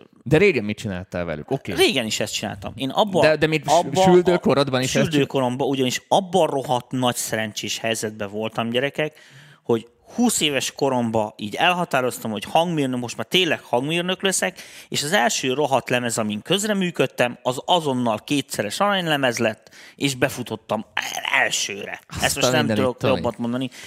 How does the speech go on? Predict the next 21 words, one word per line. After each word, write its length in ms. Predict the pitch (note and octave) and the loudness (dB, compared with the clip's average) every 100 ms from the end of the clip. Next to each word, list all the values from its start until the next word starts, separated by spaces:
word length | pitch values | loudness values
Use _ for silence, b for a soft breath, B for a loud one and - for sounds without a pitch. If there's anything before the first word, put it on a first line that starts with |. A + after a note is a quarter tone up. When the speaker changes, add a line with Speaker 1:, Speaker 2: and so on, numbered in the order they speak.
| B | B
Speaker 2:
És 140 | - C3 | -2 0
Speaker 1:
Na. 60 | |
Speaker 2:
utána 280 | G3+ E3+ C#3+ | 2 2 2
a 40 | |
kilencven 440 | B2+ F#3+ E3 C3+ C3 | 0 0 0 0 -2
éves, 440 | B2 A#2 A2+ - A2+ - | -2 -4 -4 -2 -4 -4
kilencvenes 500 | - E3 B2 G#2 - | -2 0 0 -6 -4
években 240 | F#3 F3+ D3 | -2 0 0
seggem 380 | - A#2+ A2 | 0 -2 -4
is 160 | G#2 - | -6 -6
kinyalták, 600 | - A2 G#2 G#2+ A2+ G#2+ | -4 -2 -4 -4 -8 -8
mert 220 | G#2+ G#2+ | -8 -6
én 180 | G2 B2 | -4 -4
voltam 300 | A2 A2 G#2 | -4 -8 -10
a 60 | G2 | -12
fiatal, 540 | - C#3+ A#2+ A2 G#2+ B B | -2 -2 0 -4 -4 B B
szuper 420 | - D#3+ - A#2+ | -6 -4 2 0
tehetség, 520 | G#2+ A2 G#2+ G2+ - G2+ | 0 -4 -4 -6 -8 -4
feltörekvő 720 | - G#2+ - G#2 G#2 - G2 | -2 -2 -4 -10 -10 -10 -10
izé. 300 | F#2+ - F2+ b b b b b b _ _ _ _ | -8 -10 -12 b b b b b b _ _ _ _
Speaker 1:
Hát 100 | D#4 | -18